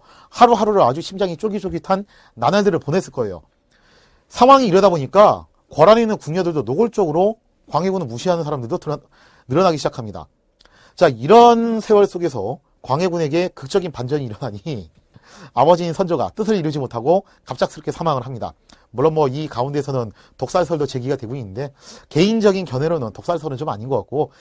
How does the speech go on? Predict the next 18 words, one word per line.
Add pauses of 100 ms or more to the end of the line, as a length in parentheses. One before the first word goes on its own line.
(100)
그냥
갈
때가
돼서
간
것
같아요.
제가, (380)
제가
볼
때는
그래요. (540)
자,
그래서
아무튼
간에
극적으로
광해군이